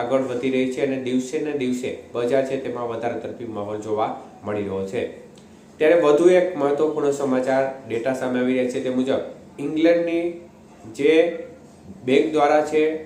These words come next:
તેમાં જે ડેટા છે તે મુજબ જોવા જઈએ,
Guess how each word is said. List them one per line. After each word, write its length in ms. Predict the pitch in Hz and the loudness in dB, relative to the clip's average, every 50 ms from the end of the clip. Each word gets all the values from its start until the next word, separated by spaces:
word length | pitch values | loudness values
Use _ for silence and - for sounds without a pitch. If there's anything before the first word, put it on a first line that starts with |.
| - | -6
તેમાં 640 | - 135 139 151 156 156 160 151 156 - - - 110 107 | -4 -2 -2 0 2 2 2 2 0 -2 -6 -12 -10 -4
જે 120 | 131 135 139 147 147 147 143 - - - 101 107 | 0 2 2 4 2 2 0 -4 -8 -12 -6 -2
ડેટા 320 | 131 139 - 151 147 147 | -2 0 0 0 0 0
છે 100 | 143 139 - - - - - - - - | 0 0 -2 -4 -6 -12 -18 -20 -18 -6
તે 100 | - 147 | -2 0
મુજબ 300 | 147 147 156 156 151 143 135 | 0 2 2 2 0 0 2
જોવા 200 | 135 135 139 139 139 | 2 2 2 2 2
જઈએ, 160 | 160 160 - | 4 2 2